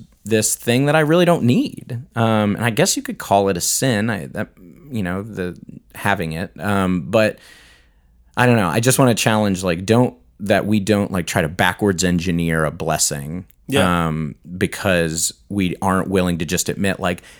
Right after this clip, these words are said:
Speaker 1: "I'm human and I just want this thing." <laughs> Like, I don't, I don't, hopefully God forgives me. I don't know. But, like, I just, I just want this PlayStation and I wanna sit here and play whatever, Redem-, Red Dead Redemption,
Speaker 2: Right.
Speaker 1: because that's what I want. <laughs>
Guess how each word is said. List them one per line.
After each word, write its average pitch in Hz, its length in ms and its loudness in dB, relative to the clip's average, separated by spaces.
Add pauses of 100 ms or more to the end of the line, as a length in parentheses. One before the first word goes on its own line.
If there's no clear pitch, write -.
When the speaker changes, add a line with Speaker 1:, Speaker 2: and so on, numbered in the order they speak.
Speaker 1:
"I'm 156 140 2
human 208 400 6
and 180 100 2
I 170 100 4
just 156 180 0
want 135 160 0
this - 160 -4
thing." - 240 -8 (260)
<laughs> - 300 -2
Like, 151 240 4
I 151 60 6
don't, 151 200 6
I 143 80 6
don't, 139 220 6 (340)
hopefully 156 240 6
God 139 220 8
forgives 123 320 4
me. 98 100 2
I 113 140 4
don't 127 160 6
know. 95 320 4
But, 107 200 4
like, 110 200 6
I 110 60 6
just, 107 260 2
I 101 100 2
just 98 200 -2
want 110 160 0
this 120 120 0
PlayStation 101 540 2
and 90 100 0
I 85 80 0
wanna 87 200 0
sit 87 180 -2
here 90 180 -2
and 82 160 -2
play 85 460 0 (640)
whatever, 82 480 2
Redem-, 87 380 -4
Red 87 220 -2
Dead 85 260 -2
Redemption, 80 640 -4
Speaker 2:
Right. 101 160 -8
Speaker 1:
because 95 200 -4
that's 76 200 -4
what 90 100 -2
I 76 60 0
want. 73 320 -6
<laughs> - 40 -6